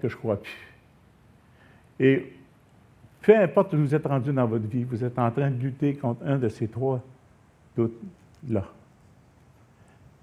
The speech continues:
Et ça va être le troisième message. Donc, Jean nous écrit, et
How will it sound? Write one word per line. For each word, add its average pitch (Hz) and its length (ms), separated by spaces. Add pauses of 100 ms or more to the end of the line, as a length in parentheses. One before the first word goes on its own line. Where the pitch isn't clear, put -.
(160)
Et 131 100
ça 131 120
va 135 80
être 131 80
le 123 60
troisième 123 400
message. 113 580 (720)
Donc, 214 300 (100)
Jean 160 320
nous 185 220
écrit, 165 480 (1500)
et 151 380